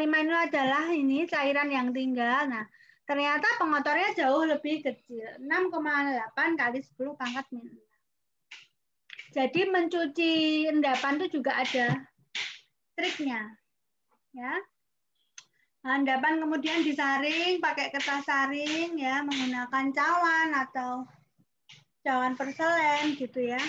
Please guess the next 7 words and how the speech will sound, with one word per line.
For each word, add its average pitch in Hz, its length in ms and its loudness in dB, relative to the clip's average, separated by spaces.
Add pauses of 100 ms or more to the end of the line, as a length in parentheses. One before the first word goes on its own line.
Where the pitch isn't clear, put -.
(3750)
Nah, 254 240 -4
kelemahan 302 560 2
kertas 320 320 0
saring 349 400 0
tadi 349 240 2
kan 403 160 0
saya 381 160 2